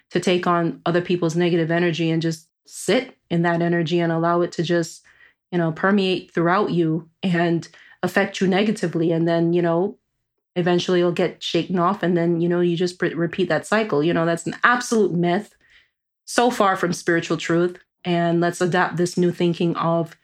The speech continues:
compassionate love and kinda, like, a healthy love with a healthy distance, healthy detachment, I should say, while you're doing whatever you can do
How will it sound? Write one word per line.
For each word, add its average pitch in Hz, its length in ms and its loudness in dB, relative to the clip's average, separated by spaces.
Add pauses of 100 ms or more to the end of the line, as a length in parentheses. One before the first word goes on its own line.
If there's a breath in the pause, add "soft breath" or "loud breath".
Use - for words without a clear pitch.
(440 soft breath)
compassionate 180 800 0
love 175 500 0
and 165 380 -2 (360)
kinda, 175 220 0
like, 170 180 -2
a 151 60 0
healthy 175 540 0
love 170 420 0 (280)
with 170 440 0
a 170 140 -2
healthy 185 340 0
distance, 170 800 -2
healthy 180 340 -2
detachment, 180 920 -2 (140)
I 190 40 -6
should 175 240 -6
say, 175 400 -2 (280)
while 185 360 0
you're 175 300 2
doing 190 340 2
whatever 180 320 0
you 170 140 0
can 175 260 -4
do 165 320 -2